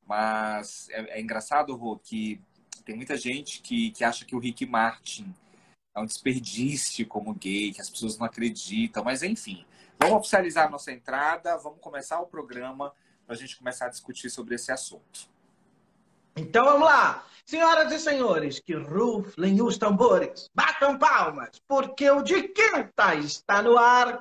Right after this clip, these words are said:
Speaker 2: com Rodrigo Assis, Ranieri Zócoli e hoje uma participação mais que especial, que eu vou chamá-lo pra roda e eu espero que ele já esteja aqui, senão eu vou dar na cara dele. Rodrigo, ah, tá!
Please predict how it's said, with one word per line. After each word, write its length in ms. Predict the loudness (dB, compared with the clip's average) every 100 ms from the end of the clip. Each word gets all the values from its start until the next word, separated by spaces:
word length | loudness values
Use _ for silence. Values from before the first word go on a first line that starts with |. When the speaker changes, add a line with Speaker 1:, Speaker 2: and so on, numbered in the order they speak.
| -2
Speaker 2:
com 160 | 4 4 4
Rodrigo 420 | -4 -4 -2 2
Assis, 420 | 2 0 -8 -10 _ _
Ranieri 340 | -6 2 2 4
Zócoli 460 | 6 6 4 -4 -4 0
e 120 | 6
hoje 400 | 8 6 4 -6 _ _ -6
uma 180 | -4 0
participação 680 | -2 -2 -6 -4 -4 -6 -6
mais 460 | -4 0 2 2 -2
que 120 | -8
especial, 760 | -10 -8 -6 -6 -2 2 2 2
que 80 | -4
eu 80 | -6
vou 160 | -6
chamá-lo 760 | -2 2 2 2 4 6 6 2
pra 240 | 0 0
roda 440 | 0 2 2 2 -6 _ -6
e 60 | -4
eu 100 | -2
espero 380 | -4 -2 -2
que 80 | 0
ele 100 | 0
já 140 | 4 2
esteja 420 | 2 0 2 2
aqui, 220 | -2 -6
senão 220 | -4 -2
eu 80 | 0
vou 100 | 0
dar 180 | 2 2
na 120 | 0
cara 220 | -4 -4 0
dele. 360 | 0 -2 -6 _ -8 0
Rodrigo, 560 | 0 2 4 4 6
ah, 800 | 6 6 6 6 8 10 8 6 2
tá! 680 | 2 4 4 2 0 -2